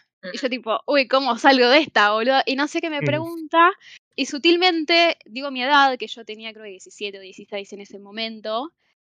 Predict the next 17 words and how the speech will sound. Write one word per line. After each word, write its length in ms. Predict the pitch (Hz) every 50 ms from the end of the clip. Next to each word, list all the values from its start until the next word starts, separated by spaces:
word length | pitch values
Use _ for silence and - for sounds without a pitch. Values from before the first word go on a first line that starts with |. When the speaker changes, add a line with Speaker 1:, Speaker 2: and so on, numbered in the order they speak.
| _ _
Speaker 1:
y 80 | - 220
el 140 | 220 214 220
chabón, 560 | - 254 220 240 277 294 285 285 285 311 - _ _
que 100 | - 220
podría 400 | - 233 240 247 294 339 311 285
haber, 220 | 294 294 294 277 - - _ -
haberme 440 | 220 208 202 226 247 240 240 226
dicho 220 | 233 247 233 - 247 -
algo 240 | - 220 233 262 247
como, 240 | 233 226 214 214 -
"Ay, 140 | - 240 240 240
pareces 360 | 233 220 214 247 - 247 277
mayor", 340 | 262 247 262 - 277 269 247
pero 60 | - 220
dijo 180 | 226 226 240 202
como, 400 | 208 202 196 190 190 202 _ _ _ _ _ _ _ -
"Uh, 540 | 277 294 294 277 269 247 233 226 208 214